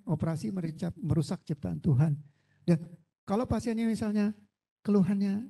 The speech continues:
tidak, apa, tidak terlalu berat, ya, I P S S-nya hanya tujuh, katakanlah tujuh.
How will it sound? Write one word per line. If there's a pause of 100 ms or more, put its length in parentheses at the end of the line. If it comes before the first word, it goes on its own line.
(640)
tidak, (1120)
apa, (260)
tidak (160)
terlalu
berat, (640)
ya, (100)
I
P
S
S-nya
hanya (100)
tujuh,
katakanlah
tujuh.